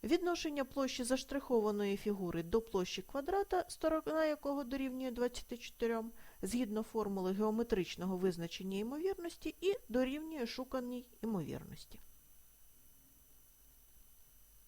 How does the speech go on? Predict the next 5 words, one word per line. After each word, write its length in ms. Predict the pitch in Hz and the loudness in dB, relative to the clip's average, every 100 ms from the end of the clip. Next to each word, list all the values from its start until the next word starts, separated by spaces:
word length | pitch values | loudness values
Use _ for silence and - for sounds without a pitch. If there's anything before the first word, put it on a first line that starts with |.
| - - - - - - - - - - - - - - - - - - - - - - | -20 -20 -20 -20 -20 -20 -20 -20 -20 -20 -20 -20 -20 -20 -20 -20 -20 -20 -20 -20 -18 -10
Статистичне 680 | - 370 - - 330 - 226 | 2 4 6 4 2 2 2
визначення 600 | 214 233 214 - 208 202 | 4 4 2 0 -2 0
ймовірності 720 | 196 190 262 370 320 - 220 | 0 2 2 0 -2 -4 -2
використовується 1000 | 202 226 247 240 - 226 196 190 185 208 | 0 0 0 -2 0 0 2 2 0 -2
тоді, 380 | 202 294 392 392 | -4 -2 2 2